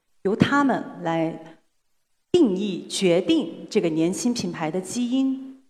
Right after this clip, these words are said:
这才是最符合逻辑的做法。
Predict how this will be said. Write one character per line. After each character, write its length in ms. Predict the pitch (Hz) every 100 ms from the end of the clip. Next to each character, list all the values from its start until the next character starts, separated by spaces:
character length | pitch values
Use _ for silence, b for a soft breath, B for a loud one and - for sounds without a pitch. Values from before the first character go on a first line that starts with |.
| -
这 140 | 226
才 260 | 185 175 170
是 320 | - 175 170 B B -
最 360 | - 247 170
符 200 | - -
合 200 | 160 170
逻 180 | 165 151
辑 180 | 160 202
的 160 | - - - -
做 180 | 196 170
法。 180 | -